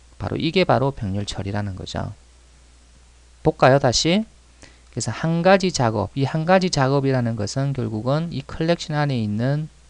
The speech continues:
모든 학점을 다 더하게 하는 작업을 이야기합니다.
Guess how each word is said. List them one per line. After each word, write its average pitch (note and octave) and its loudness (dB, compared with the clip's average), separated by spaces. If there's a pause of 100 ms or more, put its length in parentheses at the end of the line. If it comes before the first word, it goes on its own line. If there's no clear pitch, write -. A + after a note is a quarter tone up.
(720)
모든 G3 4
학점을 B2 -4
다 A#2+ -2
더하게 C3+ 0
하는 F#2+ -4
작업을 G#2 -6
이야기합니다. G2 -4